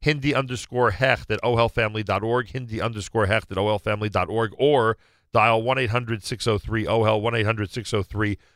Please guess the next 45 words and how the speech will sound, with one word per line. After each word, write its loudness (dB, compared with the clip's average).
O 4
H 2
E -2
L. 0
Now, -2
let's 0
talk -2
for 0
a 0
moment 0
about 2
the -4
volunteers -2
and -6
staff -2
that -2
you're 0
looking -4
for. 2
I-, -2
i-, 2
if 0
people 4
are 2
listening -2
uh, 6
and 2
feel 2
they 2
can, -2
um, 0
they 2
can -6
take 0
part 6
in -4
this, -8
that -6
they'd -2
be -2
good 0
at -2
this, -4
that -6
they, -4